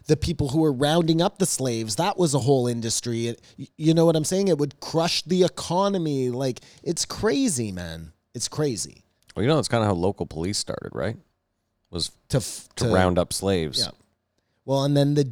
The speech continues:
Speaker 1: Jim Crow laws,
Speaker 2: Yeah.
Speaker 1: like, all of that, man. The, the, when they abolished slavery here,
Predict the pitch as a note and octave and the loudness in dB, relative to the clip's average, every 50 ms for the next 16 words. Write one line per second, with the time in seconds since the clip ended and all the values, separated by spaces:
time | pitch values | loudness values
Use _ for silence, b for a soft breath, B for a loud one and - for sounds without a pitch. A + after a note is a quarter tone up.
0 | G#2 - - C#3 C3+ B2+ C3 - - - A#2+ A#2 A#2+ C3 C3+ C#3 C#3 C#3 C#3+ D3+ | -6 -2 2 2 2 2 0 -2 -2 -2 0 0 2 2 2 2 2 2 2 0
1 | D#3 D#3 C#3+ A2+ - C#3 C#3 B2+ A2 B2+ D#3+ F#3 G3 G3+ E3 B2+ A#2+ G#2+ G2+ E2 | 0 0 0 0 0 0 0 -2 -2 0 2 4 4 4 2 2 -2 -4 -4 -6
2 | G#2+ A2+ A#2 B2+ C3 C3+ C3 B2+ B2 A#2 - - D3 C#3 C3+ C3 - - _ _ | -6 -6 -4 -2 -2 0 0 0 0 -2 -4 -4 -2 0 0 0 0 -4 _ _
3 | _ _ _ _ _ _ _ _ _ _ _ _ _ _ _ _ _ _ _ _ | _ _ _ _ _ _ _ _ _ _ _ _ _ _ _ _ _ _ _ _
4 | _ _ _ _ _ _ _ _ _ _ _ _ _ _ _ D3+ D3 D#3+ E3 E3+ | _ _ _ _ _ _ _ _ _ _ _ _ _ _ _ -2 0 2 2 4
5 | F3+ F#3+ G#3 G#3+ G#3+ - F3+ D3 C3+ C#3+ D3 D3+ D3+ D3 C3+ - - - C3+ C#3 | 4 4 4 2 2 -2 -2 0 2 2 4 4 2 2 0 -2 -2 -2 0 0
6 | C3+ C3 A#2 B2 B2 A#2 A2 G#2 - - D3 C#3+ A2 D#2+ D#2 F#2+ C3+ | 0 0 0 -2 -2 -2 -2 -4 -2 0 0 0 0 0 -4 -8 -8